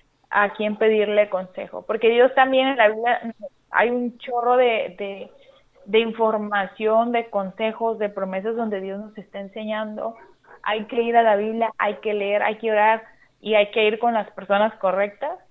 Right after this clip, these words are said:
para pedir un consejo. Eso sería lo último <laughs> que yo podría decir, ¿no? De verdad, resumiendo así, eh,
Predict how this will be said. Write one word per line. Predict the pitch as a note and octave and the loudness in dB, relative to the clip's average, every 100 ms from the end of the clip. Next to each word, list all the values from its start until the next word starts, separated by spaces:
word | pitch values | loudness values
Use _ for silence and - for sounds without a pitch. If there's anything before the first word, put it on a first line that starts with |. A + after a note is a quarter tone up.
| _ _ _ | _ _ _
para | - G#3 G3+ | 0 2 2
pedir | G#3 G#3+ | 0 0
un | A#3 | 0
consejo. | G#3 G3+ G3 G3 G3 - | 0 0 2 0 0 4
Eso | C4 D4+ D4+ | 4 6 6
sería | C4+ B3+ C#4 D4 - A#3+ | 4 4 6 6 6 6
lo | A#3 | 6
último | A#3+ - C#4+ C#4 C#4+ | 6 2 2 4 4
<laughs> | - | 0
que | D4 C4 A#3 - B3+ | -2 -2 -4 -8 0
yo | A#3+ B3 | 2 6
podría | C4+ C4+ C#4 | 6 8 8
decir, | B3 A3+ B3+ - - A3+ | 8 4 -4 -8 -10 -8
¿no? | A#3 A#3+ B3+ | -6 -6 -2
De | A3 | 2
verdad, | G3 G3 G3 | 4 6 6
resumiendo | A3+ - G#3 F#3+ _ G#3 | 4 0 -8 -12 _ -4
así, | A3 - - | -4 -4 -4
eh, | A3 G#3+ | -4 -4